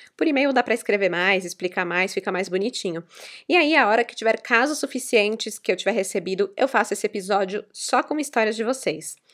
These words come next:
Eu acho que vai ser bem legal, tem muita coisa legal aí que vocês me mandam vira e mexe, que é bem local. E esse caso aqui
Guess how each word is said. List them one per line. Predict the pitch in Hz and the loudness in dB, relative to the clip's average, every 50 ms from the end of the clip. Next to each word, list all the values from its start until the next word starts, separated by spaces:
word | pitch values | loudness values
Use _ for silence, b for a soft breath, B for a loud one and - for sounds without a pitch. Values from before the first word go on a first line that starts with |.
| b b _ | b b _
Eu | - 196 | 0 0
acho | 185 185 | 0 0
que | - | 0
vai | 208 196 | -2 -2
ser | 202 - 185 | -2 -2 -2
bem | 180 180 190 | -2 0 0
legal, | 220 240 214 196 185 196 208 - _ _ | 0 0 2 2 2 0 -2 -4 _ _
tem | - 208 190 | -4 -2 -2
muita | 190 185 214 | -2 -4 -4
coisa | 196 - 196 190 202 | -2 -2 -2 0 0
legal | 190 208 202 185 175 175 170 | -2 0 0 2 2 2 2
aí | 175 170 | 0 -2
que | - | -4
vocês | 175 180 180 185 170 180 | -6 -6 -4 -6 -6 -4
me | 175 170 | -4 -4
mandam | 175 170 170 170 170 175 | -2 -4 -4 -4 -6 -6
vira | 175 196 202 | -6 -4 -4
e | 214 | -2
mexe, | 208 190 185 196 - - | -2 -2 -2 -4 -6 -6
que | - 208 185 | -6 -6 -6
é | |
bem | 170 160 180 185 220 | -2 -2 -2 -2 0
local. | 226 240 240 240 - - 190 175 175 175 175 - B B B B B B B B B B | -2 -2 -4 -4 -4 -4 -2 0 0 0 -2 -4 B B B B B B B B B B
E | - 226 233 240 | -4 2 4 6
esse | 240 320 320 - 285 | 6 4 2 -2 -6
caso | - - 220 190 185 196 196 | -4 -2 -2 -2 0 0 0
aqui | 202 254 - - - - 220 220 220 220 | 0 0 -2 -6 -10 -8 -6 -6 -6 -8